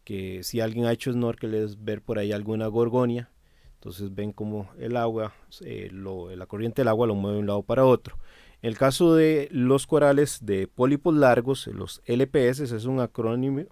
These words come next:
un acrónimo de Long Polyp Stone y S P S de Short, eh, Polyp Stone, que sería coral duro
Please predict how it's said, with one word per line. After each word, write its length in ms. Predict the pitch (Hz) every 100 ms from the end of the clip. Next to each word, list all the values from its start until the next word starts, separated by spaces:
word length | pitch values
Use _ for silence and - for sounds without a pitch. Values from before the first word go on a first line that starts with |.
| -
un 140 | 123 131
acrónimo 600 | 127 127 139 147 160 - - - _ -
de 480 | 98 117 135 151 - - -
Long 600 | 117 123 135 156 160 - _
Polyp 380 | 131 135 151 - -
Stone 520 | 107 - 147 135 92 - _ _ _ _ _ _ -
y 380 | 117 135 147 -
S 240 | 117 117
P 240 | - 107
S 240 | 98 113 117
de 260 | 95 101 -
Short, 360 | - 107 104 - _ -
eh, 260 | 139 120
Polyp 360 | 104 113 107 -
Stone, 400 | - - 92 85 _ _ _ -
que 100 | 104
sería 460 | 104 98 117 135 135 _ _ _ _ _ _ _ _ -
coral 560 | 120 120 131 143 135
duro 380 | 139 156 139 156